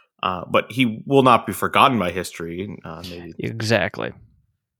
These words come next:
Speaker 1: God, there's a
Speaker 2: How many
Speaker 1: horrible
Speaker 2: people go to
Speaker 1: picture.
Speaker 2: that museum? Five?
Speaker 1: It's in Ohio. Uh, who's going to Ohio, right?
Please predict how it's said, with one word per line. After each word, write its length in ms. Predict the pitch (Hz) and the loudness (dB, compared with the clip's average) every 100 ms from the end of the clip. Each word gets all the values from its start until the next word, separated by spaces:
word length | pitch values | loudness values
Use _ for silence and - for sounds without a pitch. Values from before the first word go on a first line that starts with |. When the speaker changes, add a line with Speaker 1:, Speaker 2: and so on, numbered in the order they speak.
| _ _ _ - | _ _ _ -12
Speaker 1:
God, 240 | 85 85 | -10 -6
there's 140 | 95 | -6
a 60 | 90 | -6
Speaker 2:
How 40 | - | -2
many 100 | 151 | 4
Speaker 1:
horrible 100 | 147 | 6
Speaker 2:
people 180 | 143 127 | 8 8
go 80 | 127 | 8
to 0 | |
Speaker 1:
picture. 60 | 123 | 8
Speaker 2:
that 140 | 123 | 8
museum? 560 | 123 113 113 110 104 - _ _ _ _ | 6 2 4 4 2 -4 _ _ _ _
Five? 680 | - - 117 120 135 139 80 - _ _ | -6 4 6 8 6 2 -4 -12 _ _
Speaker 1:
It's 100 | - | 0
in 80 | 139 | 4
Ohio. 640 | 113 95 98 98 101 98 92 - _ - | 6 6 6 6 6 2 -6 -20 _ -8
Uh, 200 | 98 101 | -4 -2
who's 160 | 104 | -4
going 200 | 98 101 | -4 -4
to 60 | 95 | -2
Ohio, 380 | 92 87 90 92 | -4 -6 -8 -10
right? 220 | 95 95 | -10 -12